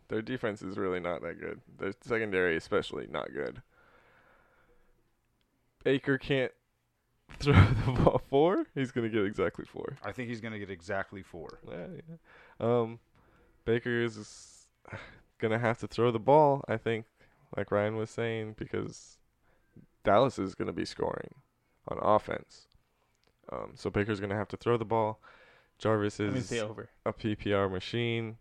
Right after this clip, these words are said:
Speaker 3: Mm-hmm.
Speaker 1: He's had five receptions, three receptions, four receptions in the first three games. I'll take the over this week.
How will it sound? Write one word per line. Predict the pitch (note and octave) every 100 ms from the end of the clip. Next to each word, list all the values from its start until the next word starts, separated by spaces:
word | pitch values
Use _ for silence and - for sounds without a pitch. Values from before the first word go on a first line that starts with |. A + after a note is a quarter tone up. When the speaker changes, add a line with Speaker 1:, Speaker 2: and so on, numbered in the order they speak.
| -
Speaker 3:
Mm-hmm. | A2+
Speaker 1:
He's | G#2+
had | G#2+ G2 F#2 F2+ F2+ F2 _ _ _
five | A2+ A2 G2+
receptions, | - G#2+ - G2+
three | - G#2
receptions, | G2+ - G2+ - F#2+
four | - G2+ G#2 G#2 -
receptions | - G#2 G2 - G#2 G2+ F#2
in | F#2
the | F2+ F#2 _
first | G#2 G2 -
three | G2 F#2
games. | G#2+ A2 G#2 G2 - _ - - - - _ _ _ _ _ _ _ _ _ _ _ _ _ - _ _ _ _ _ _ -
I'll | A#2
take | C3 A#2 G#2+
the | G2+ G2 F2+ - -
over | G2+ F#2+ D#2+ D#2+ D#2 D2+ - _ _ _ _ _ _
this | - - -
week. | A#1 -